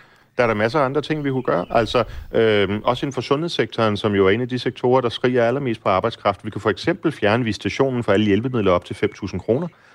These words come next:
Altså at have lidt tillid til, at, øh, handicappede og ældre mennesker, eller folk, der har brug for en krykstok eller et forhøjet toiletsæde, eller hvad ved jeg, ikke hamstrer løs, fordi der ikke skal sidde en eller anden sygeplejerske eller sosu-assistent og vurdere, om hr. Jensen eller fru Hansen nu har brug for det.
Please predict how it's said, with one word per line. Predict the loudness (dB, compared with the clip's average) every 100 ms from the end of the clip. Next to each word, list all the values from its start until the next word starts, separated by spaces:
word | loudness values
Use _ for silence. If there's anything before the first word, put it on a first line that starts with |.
| _
Altså | -2 0 0
at | 2
have | 0
lidt | -2 -2
tillid | 2 4 2
til, | 4 4 4
at, | 2 2 4
øh, | 4 4 2
handicappede | 2 0 -2 0 2 2
og | 2
ældre | 2 0
mennesker, | 0 -2 -2 0
eller | 0
folk, | 0 -2 -2
der |
har | -6
brug | -4 -4
for | -2 -2 -2 -12 -14 -6
en | -4
krykstok | -2 -2 0 -2 0
eller | 0 0
et |
forhøjet | -2 -2 -2 0
toiletsæde, | 2 2 0 0 2
eller | 4
hvad | 2
ved | 2
jeg, | 0 0
ikke | -2
hamstrer | -4 -4 -6
løs, | -2 -4 -4
fordi | -6 0
der | 0 0 0
ikke | -2 -2
skal | -4
sidde | 2 4 4
en | 2
eller | 2
anden | 0
sygeplejerske | 0 -2 2 2 2 0
eller | 0
sosu-assistent | 0 0 2 0 -2 0 0
og |
vurdere, | 0 0 2
om | 2 2
hr. |
Jensen | 2 2 0 -2
eller | -2
fru | 0 -2
Hansen | -2 -4 -4
nu |
har | -2
brug | -2 -2
for | 0
det. | -2